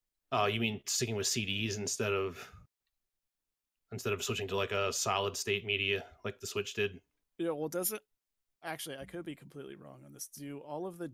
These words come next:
Speaker 2: new consoles, the actual internal hard drive, is it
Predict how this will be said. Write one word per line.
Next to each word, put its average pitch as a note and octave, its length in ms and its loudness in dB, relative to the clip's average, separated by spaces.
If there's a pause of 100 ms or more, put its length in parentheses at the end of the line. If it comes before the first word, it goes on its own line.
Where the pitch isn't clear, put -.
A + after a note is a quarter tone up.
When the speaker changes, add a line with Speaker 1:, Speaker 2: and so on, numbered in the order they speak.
Speaker 2:
new C#3 240 -8
consoles, C#3+ 840 -6 (200)
the C#3+ 160 -8
actual C3+ 340 -6
internal C#3 420 -8
hard C3 220 -8
drive, C3+ 360 -2 (560)
is C3+ 160 -2
it C3 220 -4